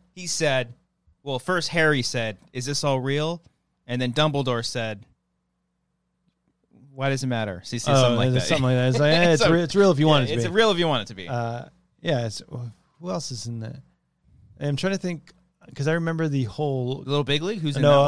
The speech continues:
Speaker 1: one?
Speaker 2: of Angels in the Outfield. They had, like, a huge lineup.
Speaker 1: Yeah. Um,
Speaker 2: Um,
Speaker 1: Matthew McConaughey plays one of them. I think
Speaker 2: Tony
Speaker 1: Neil
Speaker 2: Danza.
Speaker 1: What's his name? He's in a bunch of stuff. Like, Mi-,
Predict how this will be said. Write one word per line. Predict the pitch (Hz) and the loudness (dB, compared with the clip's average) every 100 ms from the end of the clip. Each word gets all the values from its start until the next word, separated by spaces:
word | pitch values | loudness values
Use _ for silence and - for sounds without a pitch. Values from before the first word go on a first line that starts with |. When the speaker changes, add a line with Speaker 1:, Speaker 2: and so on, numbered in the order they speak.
| 147 | 4
Speaker 1:
one? | |
Speaker 2:
of | 127 | 0
Angels | 156 135 135 | -2 -2 -2
in | |
the | 127 | -2
Outfield. | 127 110 120 | -2 -4 -4
They | 123 | -2
had, | 160 | -2
like, | 143 | -4
a | 107 | -6
huge | 107 123 | -6 -6
lineup. | 107 110 123 107 - _ _ | -6 -6 -6 -6 -12 _ _
Speaker 1:
Yeah. | 120 139 117 95 - - | 0 0 0 -4 -10 -8
Um, | 127 117 117 110 | -4 -2 -2 -2
Speaker 2:
Um, | 113 | -2
Speaker 1:
Matthew | 123 147 165 | -4 -6 -6
McConaughey | 156 143 143 135 | -6 -4 -4 -6
plays | 143 131 | -8 -6
one | 127 | -6
of | 127 | -4
them. | 127 107 | -4 -6
I | 127 | -6
think | 202 220 | -4 -4
Speaker 2:
Tony | 127 131 | 0 2
Speaker 1:
Neil | 147 156 156 156 156 | 2 2 0 -2 -2
Speaker 2:
Danza. | 110 107 - _ _ _ _ _ _ _ _ | -4 -10 -16 _ _ _ _ _ _ _ _
Speaker 1:
What's | - - | -18 -16
his | 117 | -12
name? | 92 87 85 78 82 | -10 -10 -10 -12 -14
He's | - 143 | -10 -6
in | 202 | -4
a | |
bunch | 143 92 80 | -6 -10 -12
of | 85 | -12
stuff. | - 90 85 - - - | -12 -12 -14 -14 -20 -16
Like, | 92 95 | -16 -10
Mi-, | 101 123 | -6 -8